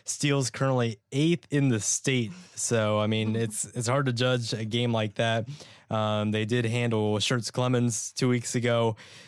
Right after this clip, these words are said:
Speaker 1: So if they wanna keep that playoff spot, um, San Marcos is currently fourth right now. They gotta get a win against Judson. Converse Judson currently ranked second in District twenty-seven six A with a one and one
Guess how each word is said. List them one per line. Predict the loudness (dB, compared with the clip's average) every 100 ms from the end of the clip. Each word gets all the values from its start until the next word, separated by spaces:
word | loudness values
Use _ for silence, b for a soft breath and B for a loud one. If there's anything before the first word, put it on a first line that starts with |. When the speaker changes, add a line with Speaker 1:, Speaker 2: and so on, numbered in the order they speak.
| -8
Speaker 1:
So | -2 2 2 2 0 -4
if | -4 -2
they | 0
wanna | 2 2 0
keep | -2 -2
that | 0 0
playoff | 0 0 0
spot, | 0 0 0 -4 -10 -6
um, | 0 0 0 0 -2
San | -2 0
Marcos | 0 -2
is | -6
currently | -2 0 0 -2
fourth | -2 0 0
right | 0 0 0
now. | 0 0
They | 0
gotta | 0 -2
get | -2 0
a | 0
win | 0
against | 0 -2 -4 -8 -4
Judson. | -2 0 -2 0 0 0 B B B B -4
Converse | -2 0 0
Judson | 0 0 -2
currently | 0 0 2 2
ranked | 0 0 -4
second | -2 -2 0
in | 0 2 0
District | 0 -2 -4
twenty-seven | -2 0 0 0 0 0
six | -2 -4 -4 -2
A | 0
with | 0 0
a | 0
one | 0 0 2
and | 0
one | 2 2 0